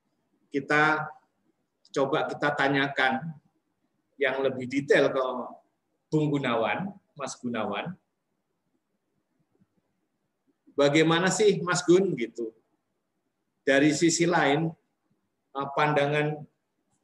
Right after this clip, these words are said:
persoalan-persoalan di desa ini yang menyangkut tadi soal omnibus law,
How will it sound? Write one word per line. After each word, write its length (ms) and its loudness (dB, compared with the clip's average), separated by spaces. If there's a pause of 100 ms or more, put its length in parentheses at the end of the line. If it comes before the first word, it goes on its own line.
(380)
persoalan-persoalan 1000 -4
di 80 -6
desa 400 -4
ini 440 -10 (1500)
yang 240 -4
menyangkut 480 -4
tadi 560 -4 (960)
soal 560 -6 (1400)
omnibus 640 -8
law, 400 -2